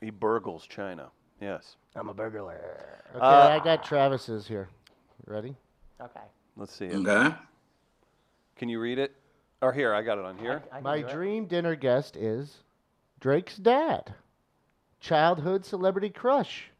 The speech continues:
Speaker 3: Ashley Banks. That
Speaker 1: He's
Speaker 3: makes
Speaker 1: lying.
Speaker 3: sense.
Speaker 1: It's Winnie Cooper. He just wanted to look, look more woke.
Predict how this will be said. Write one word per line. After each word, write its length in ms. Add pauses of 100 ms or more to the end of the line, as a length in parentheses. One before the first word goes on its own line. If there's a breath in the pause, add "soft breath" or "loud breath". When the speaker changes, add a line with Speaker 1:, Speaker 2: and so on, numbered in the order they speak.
(460)
Speaker 3:
Ashley 540
Banks. 840 (680)
That 120
Speaker 1:
He's 120
Speaker 3:
makes 40
Speaker 1:
lying. 320
Speaker 3:
sense. 100
Speaker 1:
It's 60
Winnie 220
Cooper. 360 (320)
He 100
just 120
wanted 160
to 60
look, 140 (380)
look 180 (100)
more 200
woke. 320